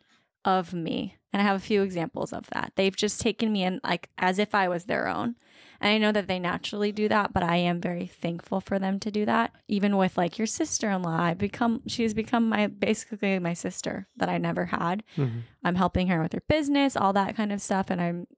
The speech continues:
Speaker 1: just around a lot and we just get along really well. So she's the sister I haven't ever had, which is really exciting and really cool.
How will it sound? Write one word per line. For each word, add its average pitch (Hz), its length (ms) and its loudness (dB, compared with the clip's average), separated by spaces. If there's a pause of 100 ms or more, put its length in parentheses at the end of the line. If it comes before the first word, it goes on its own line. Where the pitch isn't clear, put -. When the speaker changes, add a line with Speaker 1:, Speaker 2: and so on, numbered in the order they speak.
Speaker 1:
just - 240 -6
around 180 400 2
a 190 60 2
lot 196 280 2
and 180 140 -2
we 175 100 0
just - 160 -6
get 180 120 -2
along 170 280 -2
really 175 180 0
well. 185 200 2
So 196 120 -2
she's 180 340 -4
the - 120 -8
sister 175 380 -4
I 175 80 -2
haven't 175 260 -4
ever 180 200 -4
had, 170 220 -4
which 185 160 -8
is 175 140 -8
really 175 180 -4
exciting 175 500 -6
and 170 80 -8
really 170 240 -6
cool. 220 360 0